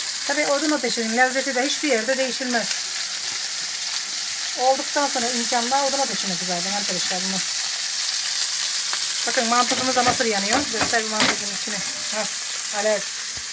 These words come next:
Alev alev yanıyor. Benim bu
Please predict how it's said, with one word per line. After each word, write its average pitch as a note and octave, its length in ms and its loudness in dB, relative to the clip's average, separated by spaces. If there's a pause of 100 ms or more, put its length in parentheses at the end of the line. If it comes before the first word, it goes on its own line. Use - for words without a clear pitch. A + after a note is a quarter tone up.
(440)
Alev A3 240 -2
alev G#3+ 300 -2
yanıyor. G3+ 260 -4 (3750)
Benim F#4 240 8
bu F#4+ 160 10